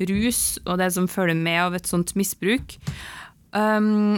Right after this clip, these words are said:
og det er jo skam som er temaet i dag, og vi skal gjennom vitnesbyrdet ditt få høre om dine erfaringer med den følelsen, og, og hvordan du ble satt fri til å leve det livet du lever i dag, fordi nå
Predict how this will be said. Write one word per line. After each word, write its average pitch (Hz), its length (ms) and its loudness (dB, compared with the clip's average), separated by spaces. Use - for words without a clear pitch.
og 196 80 -2
det 214 80 0
er - 20 -2
jo 196 80 -2
skam 240 300 0
som 233 160 0
er 220 80 2
temaet 170 360 2
i 165 60 -2
dag, 190 300 -2
og 190 100 -2
vi 208 100 2
skal 185 440 0
gjennom 170 260 2
vitnesbyrdet 156 560 -4
ditt 170 160 -4
få 175 140 -10
høre 170 260 2
om 170 140 2
dine 156 320 0
erfaringer 156 540 -2
med 170 100 0
den 175 140 2
følelsen, 165 600 -2
og, 175 180 -2
og 180 100 0
hvordan 185 320 -2
du 185 80 0
ble 185 160 2
satt 185 240 -2
fri 208 240 0
til 202 160 0
å 190 60 0
leve 180 240 0
det 185 120 0
livet 156 180 -2
du 160 80 -2
lever 170 220 2
i 160 80 -4
dag, 170 140 0
fordi 180 240 0
nå 180 160 2